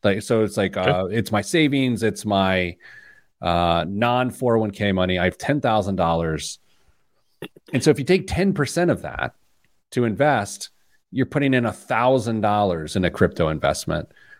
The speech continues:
Speaker 1: What are the chances that a person who deems that they have ten thousand dollars to invest is taking one thousand of that dollars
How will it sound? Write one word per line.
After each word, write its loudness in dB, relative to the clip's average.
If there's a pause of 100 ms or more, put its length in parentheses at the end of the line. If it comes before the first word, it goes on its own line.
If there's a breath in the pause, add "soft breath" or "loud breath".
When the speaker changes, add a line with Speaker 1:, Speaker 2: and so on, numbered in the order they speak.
(120 soft breath)
Speaker 1:
What 0
are 2
the -2
chances -2 (220)
that 4
a -6
person -2
who 2
deems 0
that 0
they 2
have 0
ten -2
thousand 0
dollars 0
to -6
invest -2 (680 soft breath)
is 2
taking -2 (360)
one 0
thousand 0
of -2
that 0
dollars -2